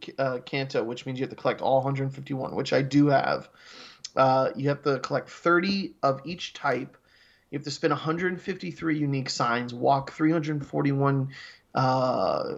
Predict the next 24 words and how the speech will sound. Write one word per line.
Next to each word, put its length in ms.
uh, 240
kilometers, 640
um, 580
and, 840
uh, 640
to 100
catch 240
a 80
shiny 400
Mew 280
encounter 440
or 60
something 280
like 180
that. 140
There's 200
all 180
this 180
crazy 400
stuff 260
attached 440
with 160
this, 180
so 360